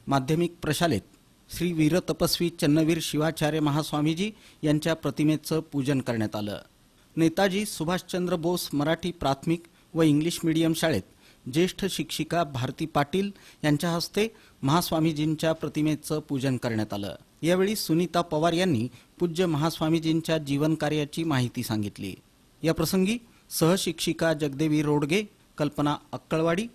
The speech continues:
शुभांगी आडकी, दीपा कोरे, अनिता म्हेत्रे, सहशिक्षक जगदेव गवसणे प्रचंडे यांच्यासह अंगणवाडी शाळेतील शिक्षिका, शाळेतील विद्यार्थी उपस्थित होते. नेताजी माध्यमिक शाळेत धर्मराज बळ्ळारी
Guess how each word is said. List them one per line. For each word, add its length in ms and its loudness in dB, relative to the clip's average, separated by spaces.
शुभांगी 480 0
आडकी, 380 -2
दीपा 280 -2
कोरे, 360 -2
अनिता 300 2
म्हेत्रे, 400 0
सहशिक्षक 600 -2
जगदेव 480 -4
गवसणे 520 0
प्रचंडे 460 0
यांच्यासह 540 0
अंगणवाडी 520 2
शाळेतील 500 -2
शिक्षिका, 500 -2
शाळेतील 460 -2
विद्यार्थी 560 -2
उपस्थित 600 -4
होते. 320 -8
नेताजी 520 0
माध्यमिक 500 -2
शाळेत 280 0
धर्मराज 460 0
बळ्ळारी 520 0